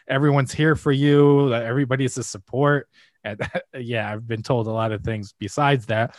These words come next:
But yeah, like, uh, books, uh, read up online, um, find other resources. Like I mentioned before, find a support group.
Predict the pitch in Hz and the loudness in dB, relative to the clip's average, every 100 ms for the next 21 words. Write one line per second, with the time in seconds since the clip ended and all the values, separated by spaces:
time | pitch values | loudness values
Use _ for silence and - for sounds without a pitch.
0 | - - _ - 135 170 135 101 117 120 | -20 -20 _ 2 4 6 4 2 0 -2
1 | - 123 113 104 120 175 165 - - - | 0 0 0 0 4 6 6 0 -10 -2
2 | 131 113 135 151 151 - 123 117 127 156 | 0 2 2 4 2 2 0 0 2 2
3 | 160 156 151 139 131 _ _ - 110 117 | 4 4 4 2 -2 _ _ -12 -6 -2
4 | 113 107 104 110 - _ - 131 139 131 | -2 -2 -4 -8 -14 _ -2 0 0 0
5 | 135 120 123 131 - 127 123 131 123 117 | 0 0 -2 -4 -2 -2 -2 -4 -6 -6
6 | 107 110 117 117 117 104 107 - 120 120 | -8 -6 -4 -6 -8 -8 -10 -8 -6 -4
7 | 113 110 110 107 - 101 131 131 131 131 | -6 -8 -8 -8 -12 -12 -6 -6 -6 -2
8 | 135 135 | -2 -2